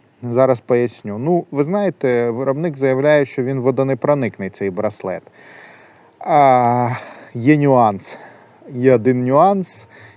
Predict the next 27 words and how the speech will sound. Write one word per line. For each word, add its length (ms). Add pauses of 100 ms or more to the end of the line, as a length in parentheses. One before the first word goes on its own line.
і 100
він 280 (100)
такий 460 (220)
значущий. 760 (580)
Ем, 600 (880)
телефонує, 540
значить, 320
мені 200
дружина, 460
вона 200
була 260
не 120
поряд, 400 (100)
і 140
каже: 520
"Ти 100
знаєш, 560
на 300
моєму 420
Амазфіті 600
відвалилось 680
скло". 380
Ну, 140
я 160
його 220
пальцем 420
приліпила, 720